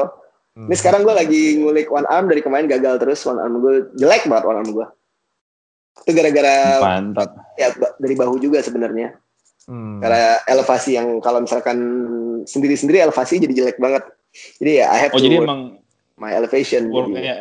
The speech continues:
Speaker 3: ya, elevate-nya emang karena kan overhead press overhead pressing movement kan jadinya.
Speaker 2: Iya,
Speaker 3: Hmm.
Speaker 2: dia bahunya harus
Speaker 3: Hmm.
Speaker 2: elevasi.
Speaker 3: Hmm, oke, oke, oke.
Speaker 1: Jadi kan
Speaker 3: Nah,
Speaker 1: ini
Speaker 3: lu,
Speaker 1: tadi,
Speaker 3: ya.
Speaker 1: apa, Sam?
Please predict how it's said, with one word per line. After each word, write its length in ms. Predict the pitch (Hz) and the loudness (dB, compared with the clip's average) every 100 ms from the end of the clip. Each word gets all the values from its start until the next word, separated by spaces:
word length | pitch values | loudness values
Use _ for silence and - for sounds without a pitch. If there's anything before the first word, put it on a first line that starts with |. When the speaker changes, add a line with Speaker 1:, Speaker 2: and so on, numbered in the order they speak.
| - - | -12 -18
Speaker 3:
ya, 140 | 113 110 | -16 -10
elevate-nya 400 | 120 - 123 117 | -8 -6 -6 -6
emang 160 | 113 | -8
karena 200 | 113 117 | -6 -8
kan 280 | 113 139 139 _ | -6 -8 -10 _
overhead 380 | 120 117 120 117 | -10 -8 -8 -6
press 520 | 117 110 - - _ _ | -6 -6 -12 -20 _ _
overhead 560 | - 120 120 127 - - _ | -10 -6 -4 -4 -8 -16 _
pressing 320 | 131 123 123 | -4 -2 -2
movement 320 | 156 170 151 110 | -2 -2 -4 -2
kan 160 | 110 123 | -2 -2
jadinya. 320 | 107 101 123 | -4 -4 -4
Speaker 2:
Iya, 200 | 113 113 | 0 0
Speaker 3:
Hmm. 360 | 110 107 110 113 - _ | 0 -2 -4 -6 -14 _
Speaker 2:
dia 140 | 135 143 | -8 -4
bahunya 360 | 127 131 143 | 0 2 2
harus 200 | 127 123 | 2 2
Speaker 3:
Hmm. 200 | 101 110 | -2 -2
Speaker 2:
elevasi. 520 | 113 110 113 120 - 110 - _ _ _ _ _ | 0 0 -2 -6 -8 -14 -20 _ _ _ _ _
Speaker 3:
Hmm, 480 | - 95 98 95 95 | -10 -6 -4 -4 -6
oke, 120 | 92 92 87 | 0 0 0
oke, 120 | - | -4
oke. 320 | 82 85 - 90 - | -6 -6 -8 -14 -12
Speaker 1:
Jadi 220 | - 131 | -6 -4
kan 160 | 151 196 | 2 2
Speaker 3:
Nah, 140 | 196 - | 4 4
Speaker 1:
ini 80 | |
Speaker 3:
lu, 80 | 180 | 4
Speaker 1:
tadi, 240 | 175 165 208 - 302 - _ _ - | 4 2 2 -2 -12 -16 _ _ -2
Speaker 3:
ya. 120 | 131 175 | 0 2
Speaker 1:
apa, 200 | - 165 | 0 -2
Sam? 160 | 208 | -2